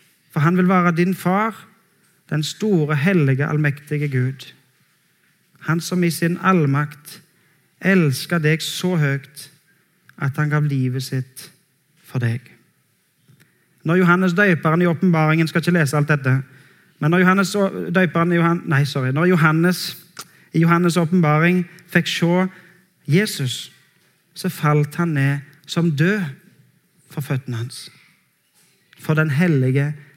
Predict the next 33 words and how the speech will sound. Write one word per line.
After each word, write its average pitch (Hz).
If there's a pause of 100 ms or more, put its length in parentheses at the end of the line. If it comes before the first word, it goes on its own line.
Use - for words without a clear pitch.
(160)
Gud. 131 (920)
Men 170
Jesus 185
sa, 151 (480)
«Frykt -
ikke.» 127 (720)
Strekker 185
hendene 180
ut 170
til 170 (300)
Johannes 151
og 160
sier, 175
«Frykt 185
ikke, 165
vær 185
ikke 196
redd, 165 (1000)
for -
jeg 190
er 196
den 202
jeg 165
er. 151 (640)
Jeg 160
har 196
seiret 190
over 180
døden, 165
og 165
jeg 175
lever 180
evigt. 151